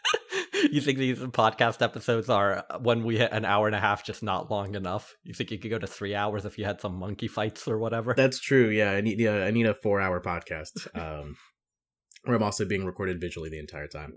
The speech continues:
Speaker 1: Mm-hmm, mm-hmm. How is it what he does even podcasting? <laughs>
Speaker 2: <laughs> Well, you know, it's, it's a, it's a, it's a, it's a morning radio show, you know?
Speaker 1: Yeah.
Speaker 2: It's kind of, uh,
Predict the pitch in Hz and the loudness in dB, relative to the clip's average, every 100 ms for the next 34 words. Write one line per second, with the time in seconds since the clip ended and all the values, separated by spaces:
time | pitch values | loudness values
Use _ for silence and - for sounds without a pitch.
0 | - 131 104 104 - _ - 110 110 98 | -6 -4 -2 -4 -10 _ -10 -8 -8 -10
1 | _ _ - 440 - - 139 120 - 117 | _ _ 2 4 2 -2 -4 -2 -2 -2
2 | 101 98 92 95 98 85 - 87 - 85 | -2 -4 -4 -6 -8 -8 -10 -10 -8 -6
3 | 87 - - - 160 - - _ _ _ | -6 -2 -2 -2 -10 -12 -20 _ _ _
4 | _ - - 127 - - - 220 - - | _ -2 0 0 -2 -4 -2 6 6 6
5 | - - 151 - 330 - 262 233 127 180 | 0 -14 -2 2 2 2 4 8 8 8
6 | - 311 330 330 254 311 294 247 262 269 | 6 0 0 0 0 -2 -2 -2 -2 0
7 | 247 247 254 233 214 196 165 135 98 78 | 0 2 6 6 6 6 6 6 4 0
8 | - 71 85 117 143 139 - 135 98 82 | -4 -4 -4 -4 -6 -8 -6 -4 -4 -4
9 | 78 69 71 | -6 -6 -10